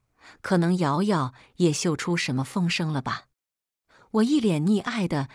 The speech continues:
揉着瑶瑶的额头，柔声说：“女儿，妈妈怎么会不爱你呢？就算拼了这条命，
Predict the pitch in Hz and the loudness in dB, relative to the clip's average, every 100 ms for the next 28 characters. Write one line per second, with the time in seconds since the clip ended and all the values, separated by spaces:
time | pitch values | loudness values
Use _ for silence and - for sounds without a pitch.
0 | - - 180 220 233 175 175 233 247 196 | -16 -4 0 2 0 0 -2 -2 -2 -4
1 | 233 - 147 214 - 120 131 - _ _ | -4 -6 -6 -6 -6 -8 -8 -14 _ _
2 | _ - 180 180 - 190 185 202 190 - | _ -4 0 0 0 -2 0 -2 -4 -6
3 | _ _ _ _ 190 170 143 147 180 _ | _ _ _ _ 2 2 2 -2 -6 _
4 | _ - - 254 277 302 240 - 147 151 | _ -20 -8 -4 0 0 0 0 -2 -2
5 | - 190 - - 302 277 143 117 117 131 | -2 -2 -4 -4 -4 -2 -2 -2 -6 -10
6 | _ _ _ _ _ _ _ - 302 254 | _ _ _ _ _ _ _ -2 0 2
7 | 269 233 - 320 302 226 190 - 131 175 | 2 0 0 0 0 0 -2 -2 0 2
8 | 240 | 2